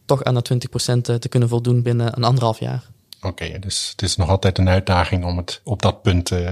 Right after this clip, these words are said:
Speaker 2: te houden.
Speaker 1: Nog steeds een uitdaging, ja.
Speaker 2: Ja. Zie je wel een, een verschuiving bij, bij de klanten, ehm, dat er ook daar vraag, m-, meer vraag naar is, niet enkel vanuit de overheden?
Speaker 1: In bepaalde markten wel. Dus we zien heel veel bij reclame-exploitanten.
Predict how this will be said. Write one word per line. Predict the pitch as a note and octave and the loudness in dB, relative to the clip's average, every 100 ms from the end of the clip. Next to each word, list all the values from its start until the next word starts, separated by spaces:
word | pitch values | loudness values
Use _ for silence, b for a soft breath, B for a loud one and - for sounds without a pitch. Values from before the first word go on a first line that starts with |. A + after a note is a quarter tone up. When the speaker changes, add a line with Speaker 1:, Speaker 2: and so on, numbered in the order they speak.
| F2 | -4
Speaker 2:
te | F2 | -2
houden. | E2+ F2+ | 0 0
Speaker 1:
Nog | G#2 A#2 | -2 -2
steeds | C3 A#2+ | -2 -2
een | A#2+ | -2
uitdaging, | A#2 A2+ A#2 A#2 | -2 -2 -4 -4
ja. | A#2+ | -6
Speaker 2:
Ja. | - F#2 - B B B B B | -6 -6 -8 B B B B B
Zie | - G#2+ | 2 4
je | |
wel | G2+ A2 G#2+ | 6 4 4
een, | G#2 G#2+ | 2 2
een | G#2+ | 0
verschuiving | G#2+ G#2 - G2 G2+ G#2 G2 F#2 | 0 -4 -2 0 0 2 0 0
bij, | F2+ F#2 F#2 - - | 0 0 -2 -8 -8
bij | G2 F#2 | -6 -4
de | F#2 | -6
klanten, | - G2 A#2 C#3+ B2 B2 B2+ | -2 0 0 0 0 2 0
ehm, | A2+ G#2 G2+ G2+ G2 | 2 2 2 0 -4
dat | - G2+ | -6 -6
er | G2+ G2 | -4 0
ook | A2+ A2 - - - A2+ | 2 2 -4 -20 -20 -6
daar | - F#2+ A#2 - | 2 4 2 0
vraag, | - F#2+ G2+ G#2 - | -6 -2 -2 -2 -4
m-, | F#2+ F#2+ G2 G2+ | -6 -4 0 2
meer | G2 G2+ | 2 2
vraag | - G2+ G#2+ | 0 -2 0
naar | A2 G2+ | 2 2
is, | A2+ A#2+ - | 2 0 -2
niet | G2+ G2+ | -2 -2
enkel | G2+ G#2 G2+ | -4 -6 -6
vanuit | - G2 F#2+ | -2 0 0
de | G#2+ | 0
overheden? | G#2+ B2 A2+ A2+ C3+ F#3+ B2+ B B B B B | -2 0 2 2 0 -4 -12 B B B B B
Speaker 1:
In | C3+ | 0
bepaalde | B2+ A#2+ D3 D#3 C#3 | 0 2 2 4 2
markten | C#3 C3+ - | 2 0 -2
wel. | A#2+ C3 D3+ | -2 -2 -2
Dus | C3+ | -6
we | B2+ | -2
zien | C3 B2+ | 2 4
heel | C#3 | 2
veel | C#3+ | 2
bij | C3 | 0
reclame-exploitanten. | A#2+ C3+ C3 C#3 - - B2+ C3 C3 C#3 | 2 0 0 0 -2 -4 -2 -2 -2 -6